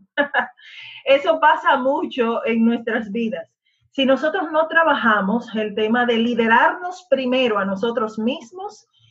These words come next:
es posible que en el proceso de llegar a la meta se pueda encender el carrito. Y por eso me gustó mucho esta imagen. Y nos, eh, se nos hace difícil,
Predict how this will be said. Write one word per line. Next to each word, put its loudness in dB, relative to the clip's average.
es 2
posible 0
que 2
en 4
el 2
proceso 0
de 0
llegar 0
a 4
la 2
meta 0
se 2
pueda 4
encender 2
el 4
carrito. -4
Y -6
por 4
eso 4
me 4
gustó 2
mucho -2
esta -6
imagen. -4
Y -2
nos, 0
eh, 2
se -4
nos 6
hace 0
difícil, -6